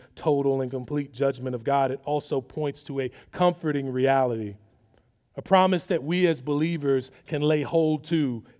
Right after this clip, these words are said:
this morning. Consider the grain that passes through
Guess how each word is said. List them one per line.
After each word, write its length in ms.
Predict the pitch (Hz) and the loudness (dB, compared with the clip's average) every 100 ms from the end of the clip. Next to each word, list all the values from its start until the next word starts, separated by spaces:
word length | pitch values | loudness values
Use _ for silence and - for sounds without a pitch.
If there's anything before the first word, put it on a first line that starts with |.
| 131 | -2
this 260 | 143 - | -2 -2
morning. 480 | 143 147 127 110 98 - _ _ _ _ _ | 0 0 0 -4 -8 -14 _ _ _ _ _
Consider 380 | 160 - 214 214 | -8 2 4 4
the 140 | 175 | 0
grain 540 | 135 147 180 190 180 156 | -2 0 2 2 0 0
that 160 | 151 | -2
passes 640 | - 170 165 - 151 131 | 0 2 2 0 -6 -6
through 560 | - 165 170 156 127 117 | -10 -6 -2 -2 -2 -8